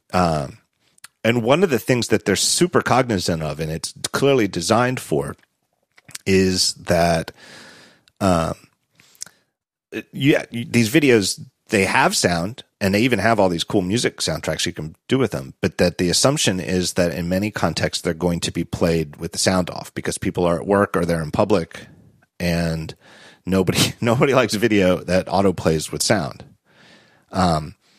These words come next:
and so that's why they, I think they put so much emphasis on these titles.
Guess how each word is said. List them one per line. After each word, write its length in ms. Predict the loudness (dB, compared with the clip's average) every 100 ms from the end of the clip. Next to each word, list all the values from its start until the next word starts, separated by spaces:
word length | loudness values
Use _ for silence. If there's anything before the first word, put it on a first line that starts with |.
| -12
and 120 | -6 2
so 140 | 4
that's 180 | 4 4
why 120 | 4
they, 120 | 4
I 40 | 2
think 180 | 0
they 80 | 0
put 160 | 0 0
so 120 | 0
much 180 | 0 0
emphasis 420 | 0 0 0 0
on 100 | -2
these 200 | -2 -2
titles. 460 | 2 2 0 -6